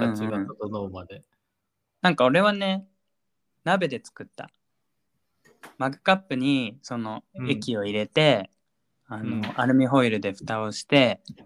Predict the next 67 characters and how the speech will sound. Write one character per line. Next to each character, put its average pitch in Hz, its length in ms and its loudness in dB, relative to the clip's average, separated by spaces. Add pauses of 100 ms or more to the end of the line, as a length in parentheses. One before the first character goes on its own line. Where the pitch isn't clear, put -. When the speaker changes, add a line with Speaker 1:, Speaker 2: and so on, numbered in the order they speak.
(220)
Speaker 1:
で、 135 240 2
Speaker 2:
あ 135 340 4
ー、 131 40 -4
茶 151 160 2
碗 175 260 6
蒸 180 60 4
し 180 160 -4
系 170 200 -2
で 160 120 -2
ね。 180 380 -4
Speaker 1:
そ 196 80 8
う 190 60 8
そ 190 180 2
う 170 40 -2
そ 160 200 -8
う 147 60 -10
そ 143 180 -6
う。 139 240 -8
水 131 340 -2
入 127 100 -2
れ 120 140 -6
て、 123 420 -2
水 113 200 -4
っ 113 60 -2
て 107 100 -6
こ 104 100 -6
う 98 40 -2
お 98 60 -4
湯？ 113 280 -6 (260)
で、 131 120 -4
こ 117 420 -4
う、 120 40 -8
Speaker 2:
う 120 40 -6
ん 107 160 -10 (460)
う 127 40 -4
ん。 131 140 -6
Speaker 1:
む-、 - 80 -
蒸 135 80 6
す - 160 -2
感 98 260 -6
じ 101 140 -10
に 101 120 -6
し - 100 -10
て 113 200 0
み 95 140 0
た - 180 -20
い - 100 -20
な。 - 80 -20 (1500)
Speaker 2:
あ 151 100 -4
れ 226 100 0
っ 240 80 -6
て 285 140 -4
さ、 247 280 2
冷 151 100 2
や 220 160 6
す 247 120 -6
の 151 140 0
何 131 220 -2
時 147 120 -6
間 170 180 -6
く 170 120 -6
ら 143 80 0
い 113 100 -6
冷 113 60 -4
や 110 100 -6
す - 160 -14
の？ 95 160 -14